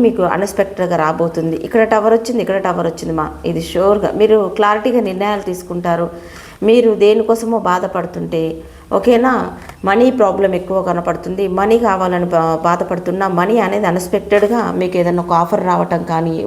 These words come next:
ఒక ప్రాజెక్ట్ రావటం కానీ, ఒక ఆఫర్ రావటం. So, ఆ, మనీ విషయంలో ఎక్కడైనా ఇన్వెస్ట్ చేసింది మీ లైఫ్లోకి రావటం ఇక్కడ కనపడుతుంది. ఓకేనా? ఇంకొకటి ఏంటంటే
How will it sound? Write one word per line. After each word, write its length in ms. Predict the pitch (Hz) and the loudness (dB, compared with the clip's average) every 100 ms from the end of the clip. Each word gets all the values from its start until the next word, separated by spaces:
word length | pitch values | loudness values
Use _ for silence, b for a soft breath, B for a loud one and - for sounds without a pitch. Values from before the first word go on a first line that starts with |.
| 180 | -2
ఒక 100 | 180 165 170 B B B - | 0 0 -2 B B B -4
ప్రాజెక్ట్ 400 | 196 185 196 - 202 | 0 2 0 0 0
రావటం 380 | 180 175 180 175 180 | 0 0 -2 -2 -4
కానీ, 260 | 170 170 175 180 | -2 -2 0 0
ఒక 100 | 180 175 170 170 | 0 2 2 2
ఆఫర్ 240 | 170 185 175 | 0 0 0
రావటం. 340 | 170 175 175 175 175 B B B - | 0 0 -2 -4 -6 B B B -4
So, 80 | 190 185 190 185 - - | 2 4 2 -4 -8 -4
ఆ, 20 | 170 175 170 170 170 170 175 170 175 | -2 0 0 0 0 -2 -2 0 0
మనీ 180 | 190 220 240 | 2 4 2
విషయంలో 360 | 202 196 185 190 185 | 0 -2 -2 0 0
ఎక్కడైనా 280 | 180 175 175 | 0 0 0
ఇన్వెస్ట్ 260 | 196 208 202 | -2 -4 -4
చేసింది 300 | 185 180 175 175 | -4 -2 -2 0
మీ 40 | 170 | 0
లైఫ్లోకి 360 | 170 175 170 170 | 0 0 0 0
రావటం 400 | 160 160 165 170 175 - | 0 0 -2 -4 -6 -6
ఇక్కడ 160 | 175 220 | -4 -2
కనపడుతుంది. 520 | 185 143 - - - - B B B B 190 | -2 -2 -6 -8 -8 -10 B B B B -2
ఓకేనా? 300 | 190 247 311 285 B B - | 2 2 2 -2 B B -4
ఇంకొకటి 380 | 202 214 220 226 190 | 0 2 2 0 -2
ఏంటంటే 340 | 190 185 185 | -2 -4 -2